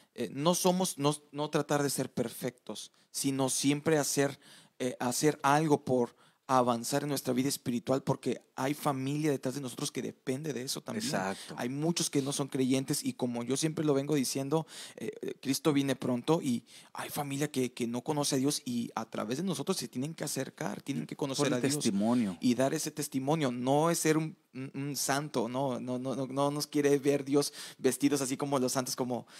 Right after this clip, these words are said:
Speaker 1: eh, un monaguillo o algo así, sino que
Speaker 2: <laughs>
Speaker 1: nosotros, a pesar de nuestros errores, a pesar de, de, de, de lo que podamos hacer, pues estamos como totalmente vigilando y estamos totalmente viendo nuestra vida espiritual.
Speaker 2: Así es, y le dice, "Y andarán conmigo con vestiduras blancas". Andarán.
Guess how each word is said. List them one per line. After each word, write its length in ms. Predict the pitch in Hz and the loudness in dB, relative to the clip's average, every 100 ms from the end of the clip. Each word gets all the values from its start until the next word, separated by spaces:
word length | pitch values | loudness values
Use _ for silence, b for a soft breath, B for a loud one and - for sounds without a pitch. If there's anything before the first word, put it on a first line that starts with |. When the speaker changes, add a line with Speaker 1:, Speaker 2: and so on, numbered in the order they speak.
| B - | B -8
Speaker 1:
eh, 240 | 107 110 | -4 -2
un 180 | 135 139 | -2 0
monaguillo 480 | 147 139 131 135 135 | 0 2 2 4 6
o 80 | 127 | 6
algo 140 | 127 | 4
así, 140 | 123 123 | 0 -2
sino 280 | 127 123 | -4 -4
que 120 | - 117 | -4 -4
Speaker 2:
<laughs> 0 | |
Speaker 1:
nosotros, 420 | 117 131 165 - B B | -4 -4 -4 -4 B B
a 140 | - 117 | -6 -2
pesar 240 | 120 147 | 0 0
de 80 | 170 | 0
nuestros 300 | 170 135 127 | 0 -2 0
errores, 580 | 113 123 135 147 147 - | 0 4 6 6 4 0
a 80 | 123 | -4
pesar 300 | 127 135 139 | -2 0 2
de, 180 | 135 B B - | 0 B B -8
de, 220 | - 101 | -2 -2
de, 220 | - 113 | 0 0
de 160 | - 123 | 0 0
lo 120 | 123 | 0
que 100 | - | -2
podamos 260 | - 135 147 | 0 0 2
hacer, 260 | 135 143 - b b - | -2 -2 -8 b b -6
pues 160 | 120 | -4
estamos 420 | 120 139 156 - b b | 0 2 2 -2 b b
como 180 | - 120 | -6 -4
totalmente 760 | - - 131 131 143 139 156 147 | -6 -10 0 0 0 -4 -6 -6
vigilando 580 | 117 120 120 120 127 139 | -6 -4 0 0 0 -2
y 80 | 143 | -4
estamos 340 | 120 127 127 | -4 -6 -6
totalmente 460 | - 127 127 123 135 | -4 -2 -2 -4 -8
viendo 420 | 117 120 127 127 | -4 0 2 0
nuestra 280 | 127 117 117 | -4 -6 -4
vida 160 | 117 | -4
espiritual. 500 | 120 - 104 - 95 - | -6 -6 -8 -8 -8 -8
Speaker 2:
Así 380 | 117 - - 123 | -6 -4 2 2
es, 180 | 120 - | 2 2
y 60 | |
le 100 | 117 | 2
dice, 260 | 113 123 - | 2 0 0
"Y 80 | 117 | 2
andarán 320 | 113 113 123 | 2 2 2
conmigo 440 | 123 131 123 131 123 | 4 6 6 6 2
con 160 | 123 | 2
vestiduras 520 | 113 107 110 110 117 | 2 0 0 0 0
blancas". 420 | 95 104 101 98 - | -2 -2 -4 -8 -2
Andarán. 1000 | 117 117 113 110 95 95 95 101 95 80 | 0 2 2 2 2 0 -2 0 -2 -6